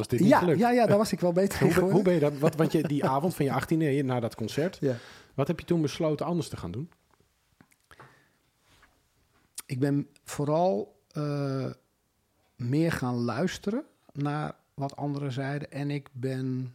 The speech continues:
Speaker 2: meer bezig gegaan met het onderdrukken van mijn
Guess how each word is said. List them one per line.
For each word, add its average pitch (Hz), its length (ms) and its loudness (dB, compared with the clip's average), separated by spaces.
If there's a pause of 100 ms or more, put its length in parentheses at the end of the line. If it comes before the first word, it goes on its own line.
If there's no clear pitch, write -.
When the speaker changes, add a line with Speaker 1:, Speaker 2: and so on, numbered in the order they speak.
Speaker 2:
meer 127 540 -4
bezig 120 400 -8
gegaan 120 720 -8
met 120 180 -10
het - 320 -16 (1200)
onderdrukken 139 720 0
van 131 260 -4
mijn 123 520 -4